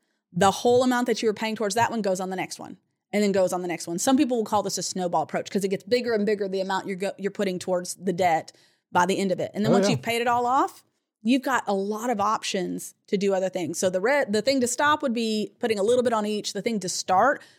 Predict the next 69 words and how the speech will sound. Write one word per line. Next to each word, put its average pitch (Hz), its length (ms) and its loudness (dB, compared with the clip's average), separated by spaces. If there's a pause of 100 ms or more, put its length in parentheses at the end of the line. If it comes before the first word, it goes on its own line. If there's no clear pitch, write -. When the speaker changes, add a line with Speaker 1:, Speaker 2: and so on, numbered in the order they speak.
(120)
Speaker 1:
would 196 120 0
be 190 160 -2
targeting 214 600 0
one 190 180 -4
card 180 300 -2
at 160 80 -4
a 156 60 -8
time. - 440 -16 (100)
Speaker 2:
Exactly. 123 560 -2
Speaker 1:
And 208 140 4
then 226 100 2
the 214 80 2
last 214 300 2
thing 247 160 2
is 196 260 -2
balance 180 340 -2
transfers. 156 580 -8 (160)
Speaker 2:
Yeah. 147 160 6 (220)
Yeah. 208 120 2
Speaker 1:
Creating 220 340 4
this, 202 160 -2
like, 185 300 0
it's 214 160 -8
almost 294 340 0
like 196 260 -2
what 196 120 -2
we 226 100 -2
would 214 120 0
have 196 100 -8
called 185 420 -2
kiting 202 460 0
checks 208 520 -4
when 202 120 -6
I 185 100 -4
was 202 140 -2
younger, 240 400 -2 (220)
where 127 160 0
you've 208 100 2
got 220 140 2
Speaker 2:
Ah. - 20 -6
Speaker 1:
multiple 196 440 -2
accounts. 202 440 -6
I - 20 -8
used 202 200 -2
to 190 40 -8
be 190 60 -4
a 180 40 -6
teller 190 280 -6
at 185 60 -4
a - 20 -4
bank. 185 340 -6 (220)
So 226 60 2
you've 226 100 6
got 220 100 6
Speaker 2:
<laughs> - 0 -
Speaker 1:
accounts 240 300 -2
at 220 60 -4
different 202 200 -2
banks. 196 380 -4 (300)
You 233 100 0
write 226 160 4
a - 20 -4
check 233 260 2
from 208 140 0
bank 196 220 0
A 226 120 4
to 233 60 6
bank 247 220 0
B 202 300 -2